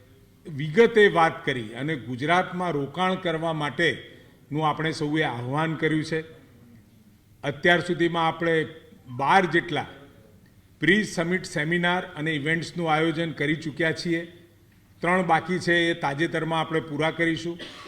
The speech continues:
સમિટ દરમિયાન અગિયાર દેશોના કન્ટ્રી સેમિનાર આપણે આયોજિત કરવાના છીએ.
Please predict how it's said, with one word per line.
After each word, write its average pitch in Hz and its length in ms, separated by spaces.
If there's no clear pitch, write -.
સમિટ 160 380
દરમિયાન 175 480
અગિયાર 175 540
દેશોના 190 760
કન્ટ્રી 180 440
સેમિનાર 196 480
આપણે 180 240
આયોજિત 165 440
કરવાના 139 440
છીએ. 131 460